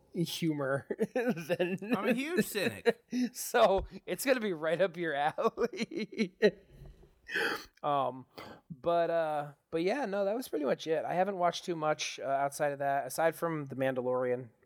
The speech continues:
Speaker 1: Uh, started episodes one and two of season two. Um, and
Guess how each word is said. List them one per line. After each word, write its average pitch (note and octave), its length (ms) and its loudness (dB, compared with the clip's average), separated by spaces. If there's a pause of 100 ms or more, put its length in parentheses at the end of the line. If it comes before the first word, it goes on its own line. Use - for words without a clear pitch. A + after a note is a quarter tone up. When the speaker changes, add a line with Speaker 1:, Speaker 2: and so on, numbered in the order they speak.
Speaker 1:
Uh, G2+ 280 2
started B2 580 -2
episodes B2+ 560 -2
one B2 160 0
and A#2 100 -2
two B2+ 300 0
of A#2 140 -4
season A#2+ 300 0
two. B2+ 300 0 (400)
Um, G2+ 540 0 (880)
and C#3+ 500 -2